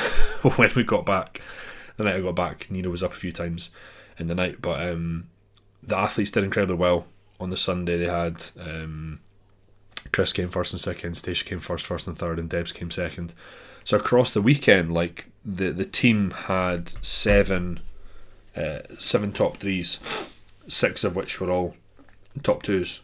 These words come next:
Um, Chris narrowly, Chris Bain narrowly missed out in the overall in U K U P. Um, but for as manic as that weekend was,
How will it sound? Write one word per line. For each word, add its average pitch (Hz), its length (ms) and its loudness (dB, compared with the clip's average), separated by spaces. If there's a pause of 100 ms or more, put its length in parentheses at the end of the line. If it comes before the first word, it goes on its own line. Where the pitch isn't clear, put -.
Um, 82 500 -10
Chris - 260 0
narrowly, 92 440 0 (640)
Chris - 300 0
Bain 92 460 0
narrowly 85 320 -2
missed 87 400 -6
out 85 100 0
in 85 60 -4
the 90 60 -4
overall 90 400 0 (880)
in 98 100 -2
U 98 80 2
K 87 140 -2
U 85 80 0
P. 95 300 0 (120)
Um, 87 520 -2 (380)
but 101 300 4 (380)
for - 180 2
as 95 80 2
manic 117 400 4
as 131 80 0
that 113 220 6
weekend 107 360 0
was, 85 360 0